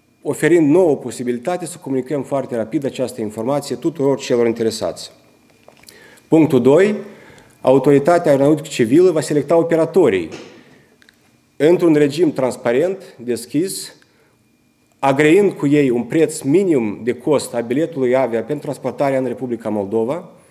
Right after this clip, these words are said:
Și acești operatori vor fi autorizați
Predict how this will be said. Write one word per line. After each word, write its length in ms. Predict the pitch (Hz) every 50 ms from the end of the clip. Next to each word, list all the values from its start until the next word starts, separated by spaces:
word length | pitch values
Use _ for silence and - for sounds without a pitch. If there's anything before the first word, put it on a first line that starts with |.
| _ _ _ _ _ _ _ _ _ - _ _ _ _ _ _ _ _ _ _ _ _ _ _ _ _ _ _ _ _ _ _ _ _ _ _ _ _ _ _ _ _ _ -
Și 160 | - - 175
acești 400 | 151 139 - - 190 185 190 -
operatori 480 | 156 - 165 147 139 147 - 208 202 180
vor 120 | 160 147
fi 300 | 156 - - 185 185 185 185
autorizați 840 | 156 156 160 151 151 143 127 120 117 117 139 160 170 165 - - -